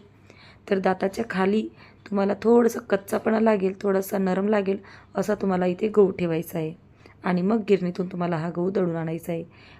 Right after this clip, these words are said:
आणि मैद्याच्या चाळणीने तुम्हाला हे पीठ असं चाळून घ्यायचं आहे. तर इथे मी तुम्हाला हे पीठ मोजून दाखवलेलं आहे. एक हजार दोनशे शहात्तर ग्राम आपलं हे पीठ बसलेलं आहे. अ, almost ते around, अ,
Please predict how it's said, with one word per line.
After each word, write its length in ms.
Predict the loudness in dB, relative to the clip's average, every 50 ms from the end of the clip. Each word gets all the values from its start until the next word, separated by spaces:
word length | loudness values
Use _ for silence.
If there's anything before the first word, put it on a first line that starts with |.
| -14 -6
आणि 120 | -4 -2 0
मैद्याच्या 440 | 2 0 0 0 0 -2 -2 -2
चाळणीने 380 | 0 0 0 0 0 0 -2 -2
तुम्हाला 300 | -4 -4 -4 -4 -4 -2
हे 120 | -4 -4
पीठ 300 | -6 -4 -4 -4 -2 -2
असं 200 | -4 -4 -4 -6 -8 -8 -6
चाळून 320 | -2 -2 0 0 -2 -2
घ्यायचं 320 | -4 -4 -4 -6 -4 -6 -6
आहे. 120 | -6 -6 -8 -14 -20 _ -20 -20 -20 -20 -20 -20 -16 -4
तर 60 | -2 -2
इथे 220 | -2 2 4 4
मी 120 | 6 6 4 4
तुम्हाला 260 | 2 2 2 2 2
हे 140 | 2 0 0
पीठ 220 | 2 0 0 0 2
मोजून 300 | 0 -2 0 0 0 0
दाखवलेलं 400 | 2 0 2 2 2 2 4 2
आहे. 240 | 2 0 0 -2 -4 -6 -14 -20 -20 -20 -20 -20 -2 0
एक 160 | 0 2 2
हजार 200 | 2 2 2 2
दोनशे 280 | 4 4 2 2 0 -4
शहात्तर 380 | -2 -2 -4 -4 -2 -4 -4 -2
ग्राम 240 | 0 0 0 0
आपलं 220 | -2 -4 -4 -2 -2
हे 60 | -2
पीठ 240 | -2 0 -2 -2 0
बसलेलं 420 | 0 -4 -4 -2 -2 -2 -2 0
आहे. 200 | -2 -2 -4 -6 -8 -10 -18 -20 -20 -20 -20 -20 -20 -20 -20 -20 -20 -20 -10 -4
अ, 320 | -2 0 0 2 2 2 2
almost 320 | 2 0 0 -4 -2 0
ते 80 | 2 2
around, 340 | 4 4 2 2 0 0 0
अ, 280 | 0 0 0 0 0